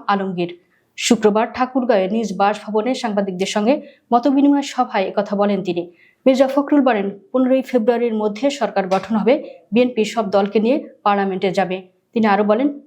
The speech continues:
"জুলাই সনদে বিএনপি যে বিষয়গুলোতে সই করেছে, ধাপে ধাপে সেগুলো বাস্তবায়ন করা হবে।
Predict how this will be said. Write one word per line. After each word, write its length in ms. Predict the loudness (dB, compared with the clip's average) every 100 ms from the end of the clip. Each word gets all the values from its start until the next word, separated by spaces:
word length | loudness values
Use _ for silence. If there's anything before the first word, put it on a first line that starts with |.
| -8
"জুলাই 260 | -2 2 0
সনদে 420 | 0 0 2 0
বিএনপি 360 | 0 -2 0 -2
যে 140 | -2
বিষয়গুলোতে 640 | -2 -2 -4 0 0 2 0
সই 300 | 0 0 0
করেছে, 420 | -4 -2 -2 -2 -8 _
ধাপে 260 | -2 0 0
ধাপে 260 | 0 2 0
সেগুলো 380 | 0 0 2
বাস্তবায়ন 520 | 2 -2 -2 0 0 0
করা 160 | -2
হবে। 220 | -2 -6